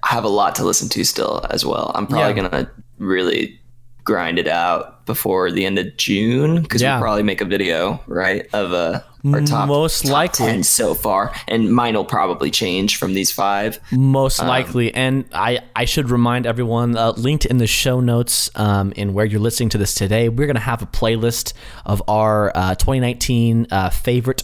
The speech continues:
Speaker 2: songs so far. Both, it's a, it's a collab playlist from Matt and myself. So if you're interested in listening
Speaker 1: Hmm.
Speaker 2: to some new music and, uh, hearing some of this, the stuff that we discussed today and, uh, just some of the other stuff that we just, you know, just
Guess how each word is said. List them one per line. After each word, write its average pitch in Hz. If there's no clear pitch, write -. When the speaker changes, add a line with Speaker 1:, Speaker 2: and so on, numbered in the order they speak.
Speaker 2:
songs 117
so 123
far. 123
Both, -
it's 107
a, 90
it's -
a -
collab 123
playlist 113
from 95
Matt 104
and 107
myself. 101
So 196
if 196
you're 117
interested 135
in 131
listening 139
Speaker 1:
Hmm. 143
Speaker 2:
to 135
some 156
new 160
music 156
and, 117
uh, 110
hearing 143
some -
of 127
this, -
the 117
stuff 131
that -
we 123
discussed -
today 120
and, 139
uh, 123
just 127
some 160
of 151
the 147
other 156
stuff 131
that 117
we 117
just, -
you 117
know, 95
just -